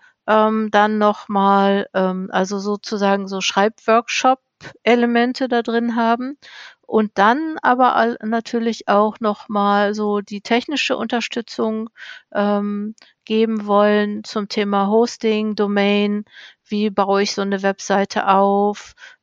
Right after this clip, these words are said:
Ähm, wir werden das mit WordPress machen, ähm, also so, ähm, dann gibt's noch, ähm, Vertiefungs-, äh, Module, die wir dann dabei haben. Und du hast die Möglichkeit,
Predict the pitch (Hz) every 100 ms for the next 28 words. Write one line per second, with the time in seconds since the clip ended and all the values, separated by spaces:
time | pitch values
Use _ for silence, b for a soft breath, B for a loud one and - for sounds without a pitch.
0 | - 190 190 196 196 196 202 196 208 196
1 | 196 196 - - 202 - 202 190 - 202
2 | 196 190 196 208 B B B - 190 185
3 | 185 185 190 185 185 190 185 190 190 190
4 | - - 185 185 185 185 190 _ _ B
5 | B B B 196 202 208 208 - - 214
6 | 196 196 - - - _ 202 185 185 180
7 | 185 - 196 - 240 262 - 240 233 240
8 | 240 - - - - - 208 214 214 220
9 | 226 240 247 247 247 247 240 220 220 220
10 | 214 220 214 202 208 214 214 208 208 208
11 | 208 220 - _ _ _ _ _ _ _
12 | _ - - 240 254 247 226 - 214 208
13 | 214 208 - 196 190 196